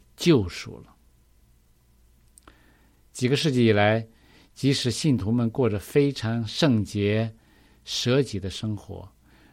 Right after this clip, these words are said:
罗马天主教会和希腊东正教会也一直限制将这个词用在他们身上。只有等到他们死后，通常是殉道以后，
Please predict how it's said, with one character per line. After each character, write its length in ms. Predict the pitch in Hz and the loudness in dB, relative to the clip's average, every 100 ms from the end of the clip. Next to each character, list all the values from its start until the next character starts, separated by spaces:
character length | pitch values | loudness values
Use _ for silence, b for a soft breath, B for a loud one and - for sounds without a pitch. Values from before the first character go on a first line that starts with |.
| b | b
罗 160 | - 110 | -2 2
马 220 | 117 104 | 2 2
天 280 | 98 117 117 | 0 -2 -2
主 220 | 110 95 | -2 -8
教 380 | 90 127 107 92 | -4 0 0 0
会 360 | - 120 95 b b b b | -2 -2 -2 b b b b
和 320 | - - 107 101 | -16 -6 -2 -2
希 300 | - - 147 | -6 -4 0
腊 200 | 131 101 | 0 -2
东 380 | - 156 175 156 | -2 -2 0 0
正 220 | 131 101 | 0 0
教 240 | 104 98 | -2 -4
会 380 | 82 110 95 85 b b b b | -2 -2 -4 -6 b b b b
也 200 | 110 101 | -6 -6
一 380 | 110 170 147 113 | -6 -4 0 0
直 380 | 104 101 104 131 - | -2 -4 -4 -4 -8
限 440 | - - 208 110 | -10 0 2 2
制 320 | 90 98 92 82 | -4 -6 -8 -8
将 360 | - 110 110 107 | -6 -4 -2 -4
这 140 | 113 | -6
个 80 | 98 | -6
词 220 | - 107 | -8 -8
用 220 | 104 95 | -6 -6
在 220 | 87 95 85 | -8 -8 -8
他 140 | - | -8
们 140 | 92 | -8
身 260 | 87 95 90 | -8 -10 -10
上。 240 | 85 98 - _ _ _ _ b b b b b b b | -10 -14 -16 _ _ _ _ b b b b b b b
只 200 | - 151 | 0 4
有 140 | 247 202 | 6 6
等 180 | 117 | 4
到 80 | 117 | 2
他 140 | 123 139 | 0 0
们 100 | 135 | -2
死 220 | - - | -4 -6
后， 360 | - 131 90 b b b b | 0 0 0 b b b b
通 200 | - 135 | -4 -2
常 220 | 117 117 120 | 0 0 -2
是 600 | - 120 110 104 101 98 | -4 -2 0 0 -2 -4
殉 380 | - 175 120 | -4 -2 0
道 240 | 110 127 98 | 2 2 2
以 160 | 87 | -2
后， 360 | 82 - 156 90 | -8 0 0 0